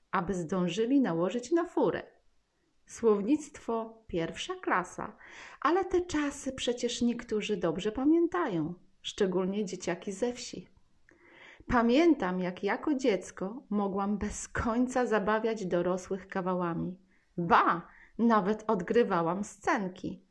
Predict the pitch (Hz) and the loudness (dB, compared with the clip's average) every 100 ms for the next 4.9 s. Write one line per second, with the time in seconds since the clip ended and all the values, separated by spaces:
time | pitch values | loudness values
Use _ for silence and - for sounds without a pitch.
0 | _ _ _ - 202 208 202 - 381 349 | _ _ _ -6 -2 0 -2 0 2 2
1 | - 214 247 302 226 202 208 196 247 262 | 0 -2 2 2 2 -2 0 0 2 4
2 | 233 220 175 185 185 185 185 185 - 370 | 4 0 -2 0 2 2 0 -6 0 2
3 | 381 220 214 180 165 156 175 240 294 - | 2 -2 -2 -2 0 -2 -2 0 0 0
4 | 190 254 254 254 320 226 170 165 175 | -4 -2 0 2 2 0 -2 -8 -8